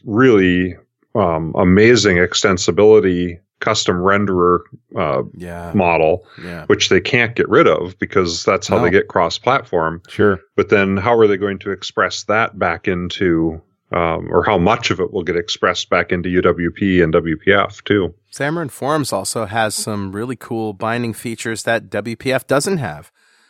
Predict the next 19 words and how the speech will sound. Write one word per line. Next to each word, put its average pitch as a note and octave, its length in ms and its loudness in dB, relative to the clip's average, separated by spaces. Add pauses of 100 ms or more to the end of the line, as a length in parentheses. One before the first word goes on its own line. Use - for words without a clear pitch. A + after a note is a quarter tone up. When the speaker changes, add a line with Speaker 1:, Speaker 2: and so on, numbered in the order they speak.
(160)
Speaker 2:
like A2+ 220 -2 (140)
text - 360 -6
expressions - 760 -12
rather A#2 340 -2
than A2 220 -6
use, A#2 380 -4
or A2 120 -6
binding B2 380 -2
expressions. G2 640 -8 (400)
I G#2+ 120 -10
can B2 120 -10
actually A#2+ 360 -6
just A2 260 -10
put, - 280 -2 (640)
uh, B2+ 280 -16
something C#3 640 -6 (200)
in B2+ 340 -4
the G#2+ 140 -6
text - 600 -4